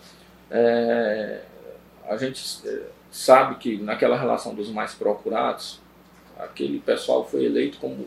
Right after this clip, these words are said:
os mais, é, é, não vou, é, prejudiciais para a sociedade, porque tem poder de comando, porque a liberdade deles implica num risco maior pra,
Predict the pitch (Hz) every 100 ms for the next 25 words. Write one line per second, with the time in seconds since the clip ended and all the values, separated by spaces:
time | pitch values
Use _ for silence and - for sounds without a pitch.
0 | 131 123 123 127 127 143 143 - - -
1 | - - - - 110 107 120 107 104 98
2 | 120 120 - - 117 107 110 107 98 -
3 | - - - - - 127 143 139 131 -
4 | - 117 107 92 - - - - - -
5 | - - - - - - - - 90 92
6 | - - - - - 196 214 226 233 -
7 | - - 101 98 98 98 98 101 95 95
8 | - - 95 92 101 - 98 - - -
9 | - - - 104 104 110 113 117 - -
10 | 110 95 - 104 110 107 107 135 - -